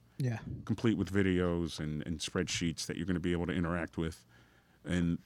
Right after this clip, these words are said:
Speaker 2: the actual book. So everything that I'm doing now is based around my high frequency training system.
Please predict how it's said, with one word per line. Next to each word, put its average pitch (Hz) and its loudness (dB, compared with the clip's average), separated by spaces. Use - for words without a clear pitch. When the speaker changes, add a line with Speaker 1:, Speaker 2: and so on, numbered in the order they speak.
Speaker 2:
the 240 2
actual 104 4
book. 110 4
So 107 6
everything 135 8
that 117 8
I'm 107 8
doing 104 8
now 101 6
is 95 4
based 107 6
around 98 6
my 92 0
high 104 -2
frequency - -4
training 120 -2
system. - -12